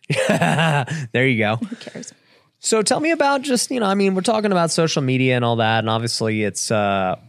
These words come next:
Speaker 1: what's helped both of our careers, but career-wise outside of social media, tell me about kinda what's going on.
Speaker 2: So I've done it all when it comes to real estate, as I was saying before. I invest in real estate.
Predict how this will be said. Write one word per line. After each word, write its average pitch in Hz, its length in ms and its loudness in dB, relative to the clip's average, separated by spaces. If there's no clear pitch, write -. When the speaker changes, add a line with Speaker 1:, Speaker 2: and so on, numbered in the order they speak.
Speaker 1:
what's 123 260 0
helped 113 300 -4
both 113 240 0
of 107 100 -2
our 107 120 0
careers, 101 560 -4
but 156 180 -2
career-wise 190 520 2
outside 147 360 2
of 160 80 -8
social 104 340 -2
media, 104 420 -2
tell - 140 0
me 160 80 2
about 131 480 2
kinda 131 160 0
what's 123 200 0
going 120 220 0
on. 117 260 -4
Speaker 2:
So 294 880 2
I've 247 260 0
done 311 200 0
it 427 140 -6
all 175 400 0
when 196 140 0
it 160 120 -4
comes 180 400 -2
to - 160 -2
real 175 160 0
estate, 165 460 -4
as 185 340 -4
I 170 100 -2
was 156 140 -4
saying 151 260 -4
before. - 540 -10
I 208 720 2
invest 202 520 0
in 240 80 4
real 233 140 2
estate. 240 460 -2